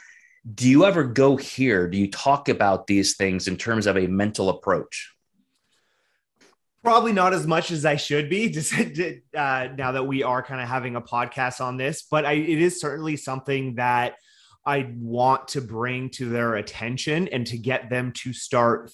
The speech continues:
Speaker 2: thinking about it and have it more at that forefront of their mind, because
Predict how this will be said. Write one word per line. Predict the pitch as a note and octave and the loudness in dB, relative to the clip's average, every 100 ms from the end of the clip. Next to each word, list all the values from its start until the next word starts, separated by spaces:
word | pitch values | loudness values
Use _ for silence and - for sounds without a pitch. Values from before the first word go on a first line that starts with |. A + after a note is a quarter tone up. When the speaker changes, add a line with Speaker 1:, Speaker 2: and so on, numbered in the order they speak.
| - | -6
Speaker 2:
thinking | C3+ D#3 - D#3 | -2 -2 -2 0
about | D3+ C#3 C3+ C#3+ | 2 4 4 4
it | D#3+ D3 | 2 -2
and | C3 | -4
have | A2 A#2+ | -2 -2
it | A#2+ | -4
more | A#2+ B2 B2+ | -4 0 0
at | A#2+ | 0
that | A#2+ - | -4 -6
forefront | - C#3 C#3+ C#3 C3 | -4 -2 0 -2 -2
of | B2+ A#2 | -4 -4
their | A#2+ | -6
mind, | A#2 A#2 G2+ F#2 | -2 0 -2 -4
because | A2+ A#2+ D3+ D3 C3 | -8 -2 4 4 2